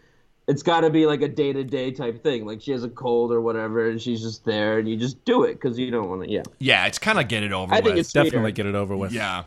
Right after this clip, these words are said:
Speaker 3: Did you do the traditional thing where you ask her father or anything like that?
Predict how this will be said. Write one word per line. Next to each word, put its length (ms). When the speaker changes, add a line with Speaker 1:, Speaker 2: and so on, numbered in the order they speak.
Speaker 3:
Did 160
you 100
do 760
the 200
traditional 480
thing 300
where 120
you 180
ask 380
her 160
father 500
or 20
anything 260
like 180
that? 240